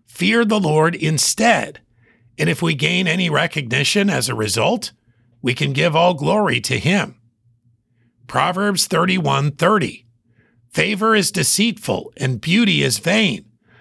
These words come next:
but a woman that feareth the Lord, she shall be praised."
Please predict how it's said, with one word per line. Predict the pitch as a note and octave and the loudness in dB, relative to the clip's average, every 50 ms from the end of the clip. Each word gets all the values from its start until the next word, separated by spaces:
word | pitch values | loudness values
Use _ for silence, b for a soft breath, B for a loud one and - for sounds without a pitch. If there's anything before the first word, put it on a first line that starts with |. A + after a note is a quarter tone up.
| b b b b | b b b b
but | C3+ C3+ | 0 0
a | C#3 | 0
woman | C3 B2+ D3+ F#3 G#3 A3 G#3+ G3+ | 2 2 2 4 4 4 4 4
that | F3+ E3 - | 2 0 -2
feareth | - - F3 F3 F3 E3 D3 - | -2 -2 0 2 2 2 0 0
the | D#3 C3+ | -2 -2
Lord, | B2 D3+ G3+ G#3 D#3+ A2 F#2+ F#2 - - b b b b b | 0 2 2 2 2 2 0 -4 -8 -12 b b b b b
she | - - - - E3+ F#3+ | -6 -2 -2 0 2 2
shall | E3+ - G3 G3 F3+ | 2 2 2 0 0
be | E3 F#3 F#3+ | 2 0 -2
praised." | F3 - - D3+ D3 D#3 D#3 A#2 F#2+ - - - - - - | -2 -2 0 0 2 2 2 0 -2 -4 -6 -6 -6 -6 -10